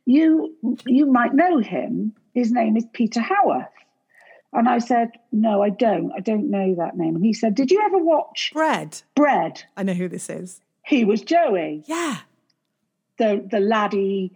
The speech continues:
Speaker 1: good-looking.
Speaker 2: He was the good-looking one, really, the older
Speaker 1: He was
Speaker 2: brother,
Speaker 1: the
Speaker 2: wasn't
Speaker 1: good,
Speaker 2: he? Yeah, yeah.
Speaker 1: the older brother,
Speaker 2: With the
Speaker 1: the,
Speaker 2: poofy
Speaker 1: yeah,
Speaker 2: hair.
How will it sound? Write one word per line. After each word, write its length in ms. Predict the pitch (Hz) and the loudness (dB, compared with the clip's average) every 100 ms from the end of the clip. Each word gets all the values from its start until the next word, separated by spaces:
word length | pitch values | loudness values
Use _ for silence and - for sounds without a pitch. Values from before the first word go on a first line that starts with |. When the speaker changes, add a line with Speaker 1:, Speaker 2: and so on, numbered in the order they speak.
| _ _ _ _ | _ _ _ _
Speaker 1:
good-looking. 500 | 247 226 220 208 233 | -2 0 -2 -2 0
Speaker 2:
He 80 | 185 | 2
was 240 | 539 554 | 4 2
the 80 | - | 2
good-looking 500 | - 302 415 - 339 | 0 2 0 0 0
one, 160 | 240 196 | 2 2
really, 200 | 226 311 | 2 0
the 100 | 285 | 2
older 240 | 277 277 | 0 2
Speaker 1:
He 60 | 285 | 2
was 140 | 269 | 2
Speaker 2:
brother, 100 | - | 2
Speaker 1:
the 40 | 254 | 0
Speaker 2:
wasn't 160 | 320 285 | 0 0
Speaker 1:
good, 80 | 175 | 0
Speaker 2:
he? 60 | |
Yeah, 140 | 285 233 | 0 0
yeah. 240 | 226 185 | 0 0
Speaker 1:
the 100 | 254 | 2
older 300 | 247 262 254 | 2 0 -4
brother, 240 | 240 269 | -4 -4
Speaker 2:
With 220 | 247 175 180 | -2 -2 -4
the 80 | |
Speaker 1:
the, 80 | 190 | -6
Speaker 2:
poofy 120 | 208 | -2
Speaker 1:
yeah, 160 | 269 175 | 0 0
Speaker 2:
hair. 220 | 226 214 | -2 -2